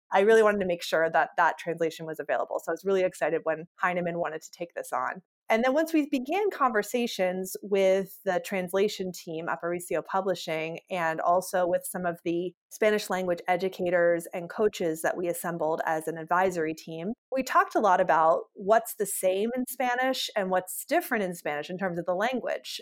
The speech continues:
Um, so things like accent marks, for example, came up. And it became clear that it wasn't enough to just do a translation, not just to translate the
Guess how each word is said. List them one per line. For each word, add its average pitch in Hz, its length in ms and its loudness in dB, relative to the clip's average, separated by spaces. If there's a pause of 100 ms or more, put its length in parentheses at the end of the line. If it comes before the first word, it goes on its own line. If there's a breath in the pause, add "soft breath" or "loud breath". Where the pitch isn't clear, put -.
Um, 160 220 -4
so 190 120 -2
things 175 360 -10
like 202 260 0
accent 262 460 -2
marks, - 280 -6
for 139 140 -8
example, 151 400 -12
came 151 300 -10
up. - 200 -6 (240)
And 208 200 2
it 208 40 -4
became 247 380 0
clear 302 400 2
that 190 120 4
it - 120 2
wasn't 240 280 4
enough 196 240 2
to 175 100 -8
just 175 260 -6
do 170 140 0
a 170 40 0
translation, 170 880 -2 (120)
not 196 240 0
just 202 160 -6
to - 80 -16
translate 185 580 -4
the 185 220 -6